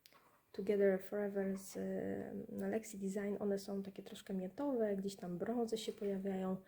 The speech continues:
troszkę beżów, więc myślę, że, że są idealne, e, właśnie pod między innymi takie projekty. No i myślę, że na tą chwilę to wszystko.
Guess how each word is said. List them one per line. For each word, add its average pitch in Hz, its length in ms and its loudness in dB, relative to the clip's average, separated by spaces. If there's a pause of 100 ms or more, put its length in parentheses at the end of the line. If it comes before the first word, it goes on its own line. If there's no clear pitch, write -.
(300)
troszkę 190 340 -6
beżów, 214 520 2 (300)
więc 190 380 -2
myślę, 196 280 -2
że, 180 420 -4
że 185 100 -6
są - 200 -6
idealne, 180 600 -2 (1200)
e, 180 340 -2
właśnie 196 320 -2
pod - 340 -10
między 220 320 6
innymi 185 300 2
takie 226 240 -6
projekty. 202 540 -2 (1120)
No 160 260 2 (320)
i 403 100 10
myślę, 381 240 -2
że 277 180 -2
na 285 140 2
tą 285 140 -2
chwilę 277 240 0
to 285 100 -4
wszystko. 240 500 -4